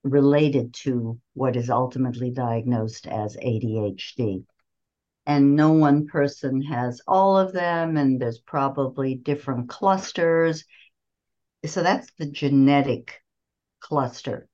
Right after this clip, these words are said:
In addition to the genetic, 'cause when you have A D H D, you're talking about what's called a phenotypic presentation, like the way they look. Um,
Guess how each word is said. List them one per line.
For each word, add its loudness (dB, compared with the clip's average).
In -4
addition 0
to -6
the -4
genetic, 2
'cause -4
when 2
you 0
have 0
A 2
D -2
H -4
D, -2
you're 0
talking -2
about 0
what's -6
called -2
a -4
phenotypic -4
presentation, 0
like 0
the -4
way 6
they 2
look. -4
Um, 2